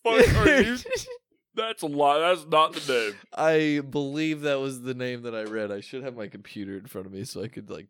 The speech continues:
Speaker 2: double check that and make sure.
Speaker 1: Drew, that's a mistranslation, I'm pretty sure.
Speaker 2: I,
Speaker 1: The
Speaker 2: I'm al-,
Speaker 1: Tracksuit Dracula.
Speaker 2: I'm almost
Speaker 1: So,
Speaker 2: positive.
Speaker 1: is Blade <laughs> coming in?
Speaker 2: Holy shit, I didn't even think about that.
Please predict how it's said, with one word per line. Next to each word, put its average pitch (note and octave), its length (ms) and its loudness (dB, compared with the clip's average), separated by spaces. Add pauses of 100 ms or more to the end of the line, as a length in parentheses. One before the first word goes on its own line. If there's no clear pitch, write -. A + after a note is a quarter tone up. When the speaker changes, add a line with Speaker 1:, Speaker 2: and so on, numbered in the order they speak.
Speaker 2:
double F2+ 240 -14
check - 320 -12
that G#2+ 240 -8
and - 80 -20
make A2 200 -16
sure. G#2+ 360 -14 (1000)
Speaker 1:
Drew, A#2 200 -8
that's A2 240 -2
a A2+ 40 -12
mistranslation, F#2+ 880 -8
I'm D#2+ 80 -18
pretty E2 240 -20
sure. - 100 -4
Speaker 2:
I, A2+ 120 0 (720)
Speaker 1:
The A2+ 80 -20
Speaker 2:
I'm A#2 200 0
al-, B2+ 420 2
Speaker 1:
Tracksuit E3+ 260 0
Dracula. C3+ 540 2
Speaker 2:
I'm - 40 -8
almost B2+ 380 2
Speaker 1:
So, A#2+ 140 2
Speaker 2:
positive. B2+ 320 0
Speaker 1:
is G#2+ 40 -12
Blade C#3 500 0 (280)
<laughs> F#3 420 -8
coming F#3+ 300 0
in? C4+ 300 -6 (800)
Speaker 2:
Holy G2+ 380 -10
shit, - 500 -10
I - 80 -18
didn't F#2 160 -14
even F#2 100 -16
think G2 240 -16
about G2 240 -18
that. F#2 220 -14